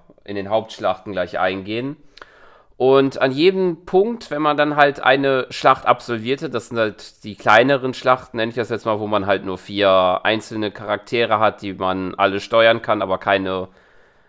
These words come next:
Nebencharaktere. Und wenn man die dann absolviert hat, äh, schaltet man dann verschiedene kleinere Gebäude frei, nenn ich das jetzt mal, wo man dann entweder Belohnung bekommt,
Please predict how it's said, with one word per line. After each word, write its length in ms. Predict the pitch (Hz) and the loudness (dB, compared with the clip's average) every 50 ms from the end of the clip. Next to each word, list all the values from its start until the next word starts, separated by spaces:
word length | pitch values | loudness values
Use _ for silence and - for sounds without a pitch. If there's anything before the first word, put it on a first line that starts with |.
| _ _ _ _ _ _ - | _ _ _ _ _ _ -8
Nebencharaktere. 1160 | - 113 127 143 147 151 143 156 143 139 139 135 - - 160 151 156 156 143 156 160 165 160 - _ _ _ _ _ _ _ _ _ _ _ _ _ _ _ _ - - | -2 2 2 2 2 0 2 2 4 4 4 2 0 -4 -2 0 2 2 2 2 0 0 -2 -6 _ _ _ _ _ _ _ _ _ _ _ _ _ _ _ _ -12 -4
Und 340 | - 120 123 123 127 117 120 | 0 2 2 2 2 2 0
wenn 120 | 135 131 | 2 4
man 160 | 135 131 127 120 | 4 4 2 2
die 100 | 127 123 | 0 0
dann 140 | 123 120 | 0 0
absolviert 680 | 110 120 - - - 127 120 113 117 131 151 165 170 - | 0 -2 -2 -2 -4 -4 -4 -4 -4 0 0 0 0 0
hat, 400 | 170 160 151 - - - - - | 0 0 0 0 -2 -14 -18 -14
äh, 300 | - - 120 127 131 127 | -10 -6 -4 -2 -2 -2
schaltet 460 | 123 - - 135 131 131 123 135 113 104 | -2 -2 0 0 0 0 0 -6 -8 -4
man 220 | 120 120 117 113 | -4 -4 -2 0
dann 400 | 110 117 113 113 117 117 113 113 _ _ _ _ _ _ _ _ _ | 2 2 2 2 0 -2 -6 -8 _ _ _ _ _ _ _ _ _
verschiedene 460 | - - 110 - - 123 123 123 117 | -12 -10 -10 -8 -6 -6 -2 -2 -4
kleinere 540 | - - 120 107 113 113 113 110 101 107 101 | -2 2 4 4 4 4 4 0 0 -2 -8
Gebäude 500 | 98 104 87 - 98 101 107 113 107 104 92 | -8 -8 -4 0 2 2 2 2 0 -4 -6
frei, 220 | - - 104 95 | -4 -2 -2 0
nenn 140 | 92 95 98 | 0 -2 -4
ich 80 | 95 | -4
das 160 | 101 95 - - | -6 -8 -8 -8
jetzt 220 | 101 92 - - | -10 -10 -8 -2
mal, 220 | 101 98 98 95 | 0 2 2 2
wo 80 | 98 101 | 0 -2
man 160 | 101 101 98 | -2 -2 -2
dann 80 | 101 104 | 0 -2
entweder 300 | 104 98 98 110 101 104 | -2 -4 -4 -4 -4 -4
Belohnung 580 | 98 101 107 104 107 117 131 143 147 143 139 127 | -4 -4 -4 -2 -2 0 0 0 0 0 -2 -4
bekommt, 800 | 123 120 - - 143 131 127 127 127 127 123 120 - - - _ | -6 -10 -6 0 2 2 2 2 0 -4 -8 -10 -14 -20 -20 _